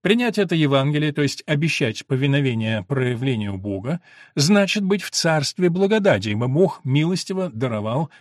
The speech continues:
приемлющим Евангелие благодать быть подданными, то есть детьми Бога, впоследствии, когда Христос придёт во всём своём величии, чтобы судить мир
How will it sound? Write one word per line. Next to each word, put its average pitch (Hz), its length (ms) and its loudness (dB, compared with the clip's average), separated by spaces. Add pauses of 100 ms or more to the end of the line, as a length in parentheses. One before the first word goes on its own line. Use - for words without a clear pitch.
приемлющим 139 580 0
Евангелие 131 560 -2
благодать 135 840 0 (220)
быть 143 300 -2 (100)
подданными, 104 640 -2
то 147 160 -4
есть 117 160 -2
детьми 143 320 -2
Бога, 190 400 0 (320)
впоследствии, 165 920 -2
когда 110 380 -4
Христос 139 500 -4
придёт 113 380 -4
во 110 140 -6
всём 117 200 -6
своём 101 280 -6
величии, 190 460 0 (200)
чтобы 220 340 0
судить 170 400 0
мир 202 280 0